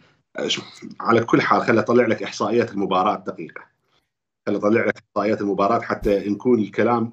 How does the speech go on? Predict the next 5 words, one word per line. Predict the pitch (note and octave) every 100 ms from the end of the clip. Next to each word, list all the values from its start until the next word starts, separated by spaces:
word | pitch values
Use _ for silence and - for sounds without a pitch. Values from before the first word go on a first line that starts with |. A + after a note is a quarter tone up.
| -
مثل | G#2+ A#2 G2+
ما |
يقولون | F#2+ A2 A#2 A#2 - _ _ _ _ _ -
أكثر | A#2+ - A#2+ G#2 - - G#2
دقة. | G#2 B2 - G2+ A#2+